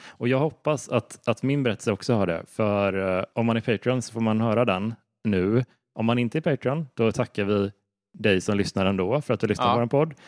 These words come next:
Speaker 1: Men överväg hemskt gärna att bli Patreon, för det
Speaker 2: Ja.
Speaker 1: behöver inte kosta alls, alls mycket. Och det gör oss jätteglada och vi hjälper oss väldigt mycket för att kunna lägga extra mycket tid på podden.
Speaker 2: Jag skulle vilja göra i, i den, eh, det kommer såklart som med den här,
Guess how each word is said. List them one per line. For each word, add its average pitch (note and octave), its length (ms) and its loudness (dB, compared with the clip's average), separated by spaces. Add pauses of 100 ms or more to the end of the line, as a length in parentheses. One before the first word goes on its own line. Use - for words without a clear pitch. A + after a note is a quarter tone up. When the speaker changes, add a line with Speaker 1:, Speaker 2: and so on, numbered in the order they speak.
Speaker 1:
Men A#2 520 0 (280)
överväg G#2+ 480 0
hemskt C3+ 280 -2
gärna A#2+ 260 0
att C3 220 -4
bli G2+ 160 0
Patreon, G#2 380 -2
för - 140 -12
det G#2 160 0
Speaker 2:
Ja. C3+ 360 4
Speaker 1:
behöver A#2 180 0
inte A2+ 200 -4
kosta G#2 460 -2 (180)
alls, G#2+ 460 2
alls F2+ 300 0
mycket. - 400 -8
Och G#2 200 -2
det G#2+ 80 -2
gör F#2+ 280 0
oss - 280 -8
jätteglada A#2 720 -2
och - 260 -8
vi G#2 440 0
hjälper A2 280 0
oss G#2 140 -4
väldigt F#2+ 160 0
mycket F#2+ 300 -2
för - 120 -4
att - 140 0
kunna G#2 180 2
lägga F#2+ 460 -2
extra - 260 -4
mycket G2 180 -2
tid C#3 160 0
på A#2+ 80 -4
podden. G2 320 -4 (880)
Speaker 2:
Jag B2 80 -12
skulle C#3 200 -2
vilja C3+ 280 4
göra A2 560 4
i, A#2 220 0
i A2+ 120 2
den, G#2 340 2
eh, F#2+ 640 2
det D2+ 120 -2
kommer G#2+ 300 0
såklart G#2 380 2
som F#2 120 -2
med F#2 140 0
den F#2+ 140 0
här, G2 140 0